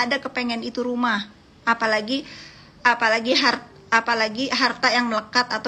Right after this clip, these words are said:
bisa saya makan. Hasil, even though itu rumah dijual, saya tidak,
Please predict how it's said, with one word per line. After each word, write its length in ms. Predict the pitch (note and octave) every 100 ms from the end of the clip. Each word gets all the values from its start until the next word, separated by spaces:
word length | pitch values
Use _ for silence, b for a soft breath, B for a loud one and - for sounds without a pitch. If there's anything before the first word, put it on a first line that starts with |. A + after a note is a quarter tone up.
| A3
bisa 320 | A3 A#3+ - - -
saya 240 | - A#3 A3
makan. 560 | A3+ A3+ A#3+ A3+ G3 G#3+ - - -
Hasil, 400 | - A3 A3 A3+
even 320 | A#3+ A#3 A#3+ B3
though 80 |
itu 160 | A#3+ A#3+
rumah 240 | A3+ A#3
dijual, 400 | A3+ G3+ A3+ A#3
saya 160 | A#3 B3
tidak, 240 | B3 G#3